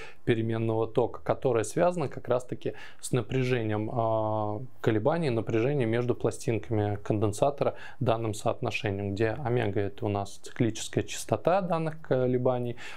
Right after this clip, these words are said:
а С у нас это ёмкость, а,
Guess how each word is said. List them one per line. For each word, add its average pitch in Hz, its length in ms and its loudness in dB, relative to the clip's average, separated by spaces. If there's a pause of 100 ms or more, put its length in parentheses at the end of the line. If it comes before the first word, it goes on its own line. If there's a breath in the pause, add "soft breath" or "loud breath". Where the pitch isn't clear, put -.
(100)
а 110 340 2
С 160 460 0
у 127 80 0
нас 123 420 0
это 117 680 2
ёмкость, 113 600 -2
а, 101 440 2